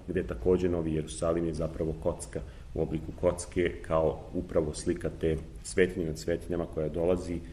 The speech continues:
da čitav svet zapravo postaje sada svetinja nad svetinjama. Smisao i svrha prvosveštenika jeste bila da ulaskom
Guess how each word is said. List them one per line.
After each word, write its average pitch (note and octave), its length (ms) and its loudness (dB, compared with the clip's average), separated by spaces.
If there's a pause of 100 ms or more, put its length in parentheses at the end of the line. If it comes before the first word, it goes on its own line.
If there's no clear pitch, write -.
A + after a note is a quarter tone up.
(100)
da F2 60 0
čitav E2+ 300 -2
svet D#2+ 300 -2
zapravo D#2 400 -2
postaje D2 300 -4
sada D#2+ 320 0 (400)
svetinja F2+ 420 2
nad E2 140 0
svetinjama. D#2 520 2 (1120)
Smisao B2+ 680 4
i F#2 80 4
svrha B2+ 340 -2
prvosveštenika G2 1000 0
jeste F#2+ 360 2
bila F#2+ 460 4 (440)
da F2 400 4 (480)
ulaskom G2+ 600 2